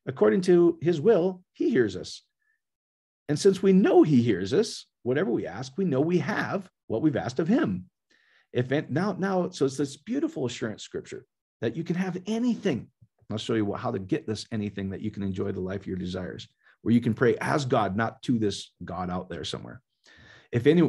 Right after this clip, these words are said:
then it's all of a sudden this threat. "If anyone sees his brother sinning, which does not lead to death, he will ask, and he will give him life for those who commit sin not leading to death." There is sin leading to death. I did not say he should pray about that. "All unrighteousness is sin, and there's not sin leading to death."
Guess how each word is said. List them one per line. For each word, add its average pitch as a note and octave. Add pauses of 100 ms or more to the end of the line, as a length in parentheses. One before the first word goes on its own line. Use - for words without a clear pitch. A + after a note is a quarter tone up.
then B2
it's B2+
all A2+
of G#2+
a A2
sudden G2
this F2
threat. E2 (400)
"If F#2
anyone B2+
sees A#2
his G#2+
brother G#2+
sinning, G#2+
which F#2
does E2+
not G#2
lead G2
to F#2+
death, F#2+
he A#2+
will A#2
ask, F2+
and F2+
he G#2+
will G#2
give G2
him F#2
life F#2
for F2
those F#2
who F2+
commit F#2
sin F2+
not F2+
leading F2+
to -
death." G#2 (440)
There B2
is B3
sin A#2+
leading G2
to F#2+
death. F2+ (280)
I G2+
did C3
not C#3
say B2+
he B2+
should F#2+
pray A2
about F#2
that. E2 (720)
"All D#3
unrighteousness C3
is E3
sin, F2
and G#2+
there's A#2
not -
sin G2
leading E2+
to G2+
death." G2